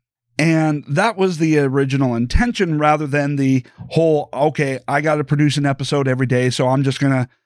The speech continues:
find a couple of things, hope it's interesting enough, and just post something just to post something." All right? And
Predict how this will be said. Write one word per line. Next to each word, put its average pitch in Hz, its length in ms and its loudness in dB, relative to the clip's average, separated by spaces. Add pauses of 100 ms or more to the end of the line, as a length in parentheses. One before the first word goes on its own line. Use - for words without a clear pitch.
(180)
find 151 440 -2
a 131 60 -8
couple 151 420 -2
of 135 80 -4
things, 139 520 0 (320)
hope 160 260 2
it's 147 160 -4
interesting 143 560 2
enough, 131 420 2
and 135 200 0
just 135 200 -2
post 147 300 0
something 135 460 0
just 139 260 -2
to 131 80 -8
post 147 320 -2
something." 98 400 -8 (420)
All 135 120 0
right? 135 180 0 (100)
And 151 400 0